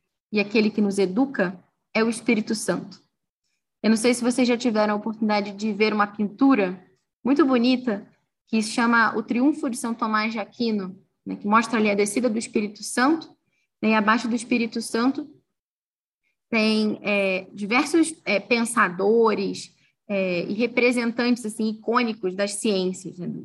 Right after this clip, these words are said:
da gramática, da lógica, da retórica, da geometria, da astronomia, enfim, das musas todas, né, da, da Grécia e tudo isso, né? E todo o conhecimento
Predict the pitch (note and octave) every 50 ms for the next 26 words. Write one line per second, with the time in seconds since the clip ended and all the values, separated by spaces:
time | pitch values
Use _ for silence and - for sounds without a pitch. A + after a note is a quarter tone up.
0 | - _ _ _ _ _ _ _ _ _ _ - - - F3 - - - - -
1 | - - F3 E3 - C3+ A#2+ G#2 G2 A#2 F3+ G#3+ A3 A3+ G#3+ G3+ F#3+ F#3+ - -
2 | - - - F#3+ F3+ F3 E3+ E3 E3+ E3 E3 D#3+ E3 F3+ F#3+ G3+ G#3 G3+ G3+ G3
3 | G3 G3 - - F3 F3+ F3 - - - - F#3+ G3 G#3 G#3 G#3 G3 F#3+ F#3 F3+
4 | F3+ F#3 F3+ F#3 F#3 F#3 F#3 F3+ F3 E3 - - G3 F3+ F3 - - F#3+ F#3+ G3
5 | G3+ G#3 G3 F#3 F3 F3+ F3 F3 F3 - G3 F#3 F3 E3 D#3+ D3+ F3 G3+ G#3+ G#3+
6 | G#3 F#3+ F#3 F3+ F#3+ - - F#3 F#3 F#3 F#3 E3+ E3+ - F#3 G#3+ A#3+ A#3+ A3+ F#3+
7 | F#3 F#3 F3 - - - G3+ F#3+ F3+ F3+ F#3 F3+ F3 F3 F3 - - - - -
8 | E3+ E3+ G3 G3 G3+ G3+ G3 F#3 F#3+ - - - - F#3+ F#3 F#3+ G#3 A3 A#3+ -
9 | - - - _ _ _ _ - - _ _ _ - G#3+ G#3+ - - A3+ - -
10 | - D4+ D#4 F4+ E4 F4+ E4+ - D#4+ C#4 B3+ A#3+ C4 C4 - - B3+ A#3 A3 G3+
11 | F#3+ F#3 F#3 F#3 - - F#3